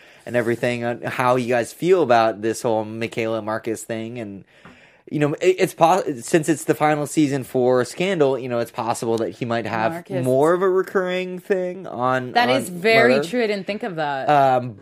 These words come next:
Speaker 1: but it's, I mean, he's in a different, like, his character's in a different place. Like, they don't, they're
Speaker 2: Yeah.
Speaker 1: from different worlds, and it's,
Speaker 2: Yeah.
Speaker 1: it's, I don't know if they can fit long term because they, what they do is so different and so demanding of each
Speaker 2: Mm-hmm.
Speaker 1: other's lives. Like,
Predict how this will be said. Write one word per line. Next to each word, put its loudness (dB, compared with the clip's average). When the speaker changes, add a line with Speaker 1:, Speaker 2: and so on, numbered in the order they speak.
Speaker 1:
but 8
it's, 6
I 4
mean, 2
he's -2
in 4
a 4
different, 2
like, 0
his -2
character's -2
in -4
a -4
different -6
place. 2
Like, -6
they 0
don't, -2
they're 2
Speaker 2:
Yeah. -2
Speaker 1:
from 2
different -4
worlds, 0
and -6
it's, -14
Speaker 2:
Yeah. -16
Speaker 1:
it's, -4
I 0
don't 0
know 4
if -2
they 4
can -6
fit 0
long -4
term -4
because -4
they, 0
what -2
they -2
do -2
is -8
so 0
different -8
and -6
so -2
demanding -4
of -4
each -8
Speaker 2:
Mm-hmm. 0
Speaker 1:
other's -2
lives. -4
Like, -8